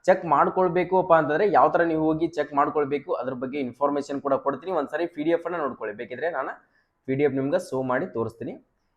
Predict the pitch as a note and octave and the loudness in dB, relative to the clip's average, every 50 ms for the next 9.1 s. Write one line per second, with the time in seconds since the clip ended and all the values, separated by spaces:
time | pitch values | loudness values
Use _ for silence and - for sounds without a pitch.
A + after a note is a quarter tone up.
0 | _ - A2+ B2+ C#3 C3+ - C3+ C3 C3 C3+ C3 A#2+ - - C3 A2+ A2+ B2 B2+ | _ -4 -2 -2 -2 0 0 0 0 2 0 0 0 0 -2 -2 0 0 0 0
1 | D3+ F#3 F3 C3 A#2+ - C3 C3 B2+ C3 A#2+ B2+ C3 C3+ C3 A#2+ A#2 G#2+ B2 C3+ | 0 0 -2 -2 -4 -4 -6 -6 -6 -6 -4 -4 -2 -2 -4 -6 -6 -6 -6 -6
2 | B2 A#2+ A2+ A2+ A#2 B2 C3+ - C#3 B2 - B2+ A#2+ A#2+ C#3+ E3 F#3+ C#3 B2 B2+ | -4 -4 -4 -6 -6 -6 -6 -6 -6 -6 -6 -6 -6 -6 -4 0 0 0 0 -2
3 | B2 A#2 C3 A#2 C3+ C3+ D#3 D3+ A2+ A2 A2 - C3+ C3+ C3+ D3+ D3+ D3 B2+ G#2+ | -4 -6 -6 -6 -4 -4 -4 -4 -4 -6 -8 -6 -6 -6 -6 -8 -14 -20 -20 -20
4 | G#2 A2+ A2+ A#2+ C#3+ C3+ - - - B2 D#3 F3 C#3 B2+ B2+ A2 G2 G2 - _ | -18 -12 -6 -4 -4 -6 -6 -6 -4 -2 -2 -2 -2 -2 -6 -8 -10 -12 -18 _
5 | _ _ _ _ _ _ _ _ _ _ _ _ - F3 E3 D3+ C#3+ B2 - G#2+ | _ _ _ _ _ _ _ _ _ _ _ _ -4 -2 0 0 -2 -2 -4 -8
6 | G2+ - - _ _ _ _ _ - C3 C3 B2+ B2+ C3 C3 C#3+ C#3+ A#2+ C3+ C3+ | -10 -10 -14 _ _ _ _ _ -4 -4 -2 -2 -2 0 2 2 2 2 2 0
7 | C3 C3+ C3+ C#3 D#3+ A#3 A3+ - - B2+ B2+ A#2+ A#2+ D3 E3+ C#3+ A2 G#2+ G2+ - | 0 0 0 0 0 -2 -2 -2 0 0 0 0 0 -2 -2 -2 -2 -2 -4 -6
8 | G2+ G#2 - _ _ _ _ _ _ _ _ - F#3+ G#3+ G#3+ - C3 - - - | -10 -16 -16 _ _ _ _ _ _ _ _ 4 4 6 8 6 6 4 4 -2
9 | - - | -14 -18